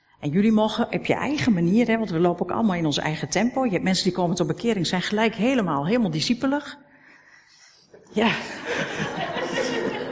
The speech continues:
Maar je hebt ook mensen die, daarvan denk je na dertig jaar, "Nou, ze, ze hebben het nog steeds niet begrepen, lijkt het wel. Het, het, het lukt niet."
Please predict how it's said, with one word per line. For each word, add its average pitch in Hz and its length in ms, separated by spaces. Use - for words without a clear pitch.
Maar 277 100
je 302 60
hebt 302 40
ook 359 120
mensen 220 300
die, 226 220
daarvan 240 280
denk 233 180
je 240 60
na 226 120
dertig 233 340
jaar, 226 220
"Nou, 233 340
ze, 226 120
ze - 60
hebben 226 200
het 220 80
nog 190 80
steeds 185 200
niet 196 140
begrepen, 302 440
lijkt 247 220
het 226 120
wel. 185 300
Het, 208 240
het, 185 220
het 160 200
lukt 359 220
niet." - 480